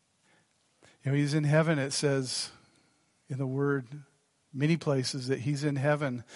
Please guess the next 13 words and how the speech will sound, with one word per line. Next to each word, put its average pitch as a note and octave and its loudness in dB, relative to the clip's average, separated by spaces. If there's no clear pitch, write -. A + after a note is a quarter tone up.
at C3 -2
the C#3 -4
right C#3 2
hand C#3 -2
of, B2+ -6
of C3+ -6
the B2+ -4
Father C#3 0
in C3+ -2
glory. C#3+ 6
You A#2+ -8
know, A#2+ -6
J-, C3+ -12